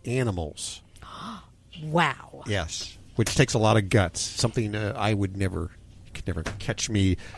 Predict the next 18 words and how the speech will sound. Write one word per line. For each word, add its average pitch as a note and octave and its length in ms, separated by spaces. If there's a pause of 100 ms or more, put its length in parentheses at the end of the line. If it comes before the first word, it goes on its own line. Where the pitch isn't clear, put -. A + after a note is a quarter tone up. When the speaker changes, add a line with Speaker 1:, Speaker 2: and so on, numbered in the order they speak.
(440)
Speaker 1:
doing A2 220
anything G#2 340
like F2 220
that F2+ 220
because F#2+ 420
it, G2+ 180 (100)
I'm G#2 280
afraid F2 240
of D2+ 80
heights. - 480 (320)
I A#2 80
sit C#3+ 200
in A#2+ 80
a G2+ 60
high B2 260
chair, F2 400
I'm F#2 100
afraid. F2+ 440